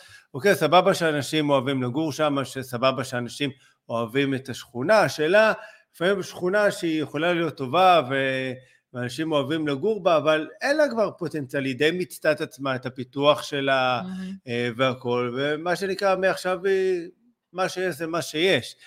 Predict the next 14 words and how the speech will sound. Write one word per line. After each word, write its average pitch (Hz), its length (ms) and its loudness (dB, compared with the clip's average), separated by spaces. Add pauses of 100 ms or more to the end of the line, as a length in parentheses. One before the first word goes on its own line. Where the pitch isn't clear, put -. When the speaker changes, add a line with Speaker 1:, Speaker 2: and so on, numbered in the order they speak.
Speaker 2:
כן. 180 120 -12 (160)
Speaker 1:
ולפעמים 123 400 -2
אנחנו 156 260 0
דווקא 143 280 -4
ניכנס, 135 600 -4
אה, 151 140 0
לאזורים 139 480 -2
שהם 147 200 -6 (420)
כביכול 190 880 4
פחות 240 380 2
טובים 190 300 0
כרגע 151 440 0
מבחינת 135 680 -4
ה-, 131 340 2